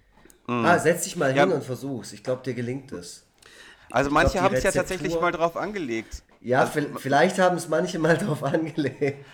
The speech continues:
Speaker 1: Nein, also ich meine, äh, also jetzt zum Beispiel, ähm, äh, Olli Schulz, bevor er so bekannt war, hat ja Mach den Bibo gemacht, beispielsweise,
Speaker 2: Stimmt.
Speaker 1: was ja absichtlich auf Hitsingle hingebürstet war.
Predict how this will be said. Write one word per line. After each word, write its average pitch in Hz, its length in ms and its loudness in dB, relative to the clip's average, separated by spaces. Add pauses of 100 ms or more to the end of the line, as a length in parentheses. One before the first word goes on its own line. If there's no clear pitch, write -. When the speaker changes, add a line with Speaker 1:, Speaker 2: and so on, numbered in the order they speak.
(180)
Speaker 1:
Nein, 175 260 4
also 175 120 0
ich 165 100 -10
meine, 185 200 2
äh, 160 420 -4
also 160 160 2
jetzt 165 140 -4
zum 160 100 -6
Beispiel, 156 540 -2
ähm, 135 340 0
äh, 127 200 0
Olli 143 180 0
Schulz, 160 340 -6
bevor 147 320 -6
er 143 240 0 (160)
so 123 200 -12
bekannt 131 520 -4
war, 165 240 -2
hat 151 120 -10
ja 131 260 2 (240)
Mach 131 220 -2
den 123 200 -4
Bibo 175 480 -4
gemacht, 180 720 -8
beispielsweise, 147 600 -2
Speaker 2:
Stimmt. 135 100 -12
Speaker 1:
was 127 140 -10
ja 120 280 0 (280)
absichtlich 127 880 -4
auf 120 180 0
Hitsingle 104 800 -4
hingebürstet 110 1600 -8
war. 110 360 0